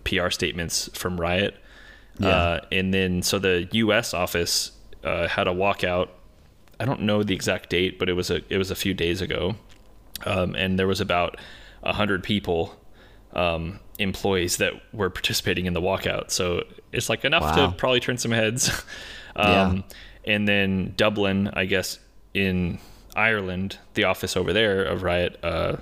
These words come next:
Speaker 1: organized, a, I don't know how many people it was, but they organized a, a walkout today too. And they posted on Twitter just, like, "In solidarity with our U S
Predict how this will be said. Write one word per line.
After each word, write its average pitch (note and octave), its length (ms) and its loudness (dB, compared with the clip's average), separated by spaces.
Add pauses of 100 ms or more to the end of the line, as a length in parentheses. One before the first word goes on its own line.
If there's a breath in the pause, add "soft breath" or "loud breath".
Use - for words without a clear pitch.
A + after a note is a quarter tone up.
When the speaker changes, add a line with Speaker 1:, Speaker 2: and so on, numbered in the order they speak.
(960)
Speaker 1:
organized, G2 480 0
a, F#2+ 160 0
I F#2+ 60 0
don't G#2 100 -2
know F2+ 60 -6
how F#2 100 -2
many F2 120 -2
people F#2 280 0
it C2+ 60 -2
was, E2 220 0
but F#2 180 -6
they F2+ 120 2
organized F#2 440 0
a, F2+ 80 0 (240)
a F#2 60 -2
walkout F2+ 360 -2
today - 220 -2
too. F2+ 340 0 (400 loud breath)
And F#2 140 0
they F2 100 2
posted F2+ 580 -2
on F2 160 -2
Twitter F2+ 260 0
just, F#2 220 -2
like, E2+ 220 -2 (640 loud breath)
"In F#2+ 380 0
solidarity A2 640 4
with G#2+ 160 0
our G2 100 2
U G#2 220 4
S - 260 0